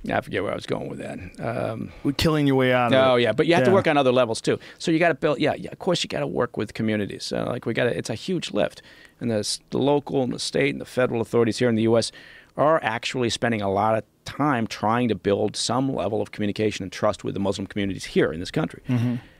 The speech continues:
Speaker 1: Because at the end of the day, uh, if you just wanna talk about somebody popping off and doing something horrible here in our country, like, uh, again, the old concept of the lone wolf attack, whatever you wanna call it, um, your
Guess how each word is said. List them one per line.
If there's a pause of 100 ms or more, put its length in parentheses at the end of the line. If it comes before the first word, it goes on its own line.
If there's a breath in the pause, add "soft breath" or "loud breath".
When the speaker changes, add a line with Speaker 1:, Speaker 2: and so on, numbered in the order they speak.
(200 loud breath)
Speaker 1:
Because
at
the
end
of
the
day,
uh,
if
you
just
wanna
talk
about (140)
somebody
popping
off
and
doing
something
horrible
here
in
our
country, (300 soft breath)
like,
uh,
again,
the
old (120)
concept
of
the
lone
wolf
attack,
whatever
you
wanna
call
it, (720 loud breath)
um, (520)
your